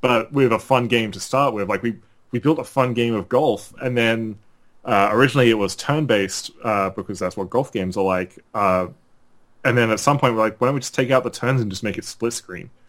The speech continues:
And so we, we did a split screen build, and this instantly, it just, like, everything clicked in a way that is very unnerving if you're a designer, because it's, like, when you first get, like, when you first think you're on the right path, you're like, "This is the right path,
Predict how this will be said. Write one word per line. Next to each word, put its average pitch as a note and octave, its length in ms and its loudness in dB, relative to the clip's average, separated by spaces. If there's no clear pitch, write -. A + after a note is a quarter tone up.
And G2+ 100 -8
so A#2 120 4
we, G2+ 240 2
we A2+ 80 -2
did A2 140 0
a G#2+ 40 -2
split - 240 -2
screen A2+ 280 -4
build, F#2+ 280 0
and G#2+ 160 -6
this G#2 240 -6
instantly, G2+ 560 -8
it C3+ 100 2
just, C3 220 0
like, B2+ 140 -4
everything C#3 480 0
clicked - 420 -2
in C3 180 -4
a A2 100 0
way G#2 540 2
that A2 160 4
is F#2+ 120 -4
very A2 440 2
unnerving G#2 640 0
if F#2+ 140 -8
you're G2 160 0
a F#2 60 -2
designer, F2+ 560 -4
because G#2 260 2
it's, G2+ 300 -2
like, B2 160 4
when D3 100 8
you C3+ 60 8
first D#3 420 4
get, C3+ 160 4
like, B2+ 260 0
when C#3+ 100 0
you C3+ 60 0
first F3 160 2
think E3+ 160 0
you're D3+ 80 4
on C3+ 40 2
the B2+ 80 2
right A#2+ 200 2
path, A#2 320 2
you're A#2+ 80 2
like, A2 180 -6
"This E3 140 2
is G3 100 -2
the E3+ 100 4
right C3+ 240 2
path, A2 440 0